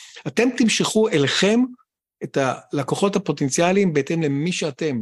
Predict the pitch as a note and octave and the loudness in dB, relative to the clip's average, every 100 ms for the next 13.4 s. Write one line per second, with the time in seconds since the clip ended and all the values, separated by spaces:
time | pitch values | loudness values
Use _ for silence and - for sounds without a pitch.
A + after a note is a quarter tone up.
0 | A#2 D3 C#3+ D#3+ F#3+ G#3+ - D#3+ D#3+ E3+ | -8 -10 -6 -4 -4 -6 -6 -6 -6 -6
1 | E3 D3+ B2+ - B2 A2 A#2 _ _ _ | -6 -6 -6 -4 -4 -4 -10 _ _ _
2 | _ _ _ _ _ A#3+ C4 B3 C#4 D#4+ | _ _ _ _ _ -2 0 0 0 0
3 | B3+ G3+ D#3 C3+ D#3+ D4+ E4+ D4 C#4+ - | 2 2 2 2 2 2 2 0 -2 -12
4 | _ _ - F#3 E4+ F4 G#3+ C#3 - A#2+ | _ _ -2 0 0 0 -2 -2 -4 -4
5 | A2 A2 - C#4 D4 D4+ A3 G3 G#3 F#3+ | -4 -8 -6 -4 -2 -4 -6 -10 -10 -12
6 | G3+ F#3+ F#3 G3 A3 G3 F3 - G3 B2 | -8 -4 -2 0 0 0 0 -4 -2 -2
7 | C3 G3 D#4+ D#4 A#3 F3 C#3 A#2+ D3 C3+ | 0 0 0 0 -2 -2 -4 -4 -4 -4
8 | - A3+ A#3 G3 E3+ C#3+ C#3+ C#3 A3 A3 | -2 0 0 0 -2 -2 -6 -4 -2 -2
9 | F#3+ G#3+ G3 - - F#3 F3 - - - | 0 -2 -4 -10 -8 -4 -4 -8 -20 -12
10 | A3 C4 C4 B3 A3+ G#3+ F3+ D#3+ D#3 - | -10 -6 -2 0 0 -2 -6 -6 -6 -6
11 | G3+ G3 E3+ D#3+ D3 G3+ F3 D#3 F3 F3 | -4 -4 -2 -4 -4 -6 -6 -6 -6 -4
12 | D#3 D3+ C3+ - G#3 E3+ C3+ C#3+ C#3 C3 | -2 -2 -2 -2 0 0 -2 -2 -2 -4
13 | A#2+ B2 B2 G#2 | -6 -4 -4 -6